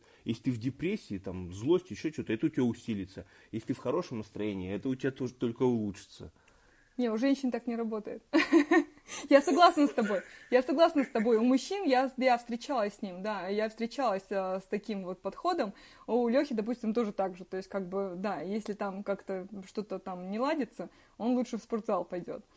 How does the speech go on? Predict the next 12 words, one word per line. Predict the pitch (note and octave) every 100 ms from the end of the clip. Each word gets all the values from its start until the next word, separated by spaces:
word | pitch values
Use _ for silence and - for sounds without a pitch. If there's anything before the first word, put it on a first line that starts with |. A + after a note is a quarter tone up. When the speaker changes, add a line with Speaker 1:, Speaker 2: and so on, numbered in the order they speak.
| - - - _ -
Speaker 2:
Вот. | F#3 F#3+ F3+
И | G3+
меня | A3 C4+
это | C4+
удивляет. | A3 A#3 B3+ A3 G3 A3+
Я | C4+
лучше | - C#4
съем | - D4+ B3+
что-нибудь, | - B3 A3 -
<laughs> | -
ну, | C4 G#3
реально. | G#3 G#3 F#3